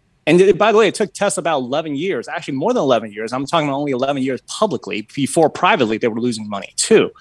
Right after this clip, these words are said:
Um, but, uh, but that's exactly the story of Tesla, which is they reinvest. Sure, they reinvest, but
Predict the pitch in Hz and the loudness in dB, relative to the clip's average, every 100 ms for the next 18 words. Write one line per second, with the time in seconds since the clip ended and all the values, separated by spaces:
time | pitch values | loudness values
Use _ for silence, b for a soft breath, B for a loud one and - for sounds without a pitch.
0 | B B B - 139 131 127 123 123 123 | B B B -4 2 4 4 2 -2 -2
1 | - 147 139 - 165 147 139 135 131 127 | 2 4 4 2 4 4 4 2 0 -2
2 | 147 147 156 175 202 190 175 208 208 139 | -2 -2 -2 0 -2 -4 -4 -4 -4 -8
3 | - 147 139 123 - 180 170 123 120 117 | -8 -4 -2 -2 -2 -2 -2 -4 -4 -4
4 | 120 117 143 131 123 123 147 - b b | -4 -2 -2 0 2 4 2 -4 b b
5 | _ - - 233 175 135 117 98 95 - | _ -4 4 6 4 0 -4 -6 -10 -2
6 | 135 127 | 0 0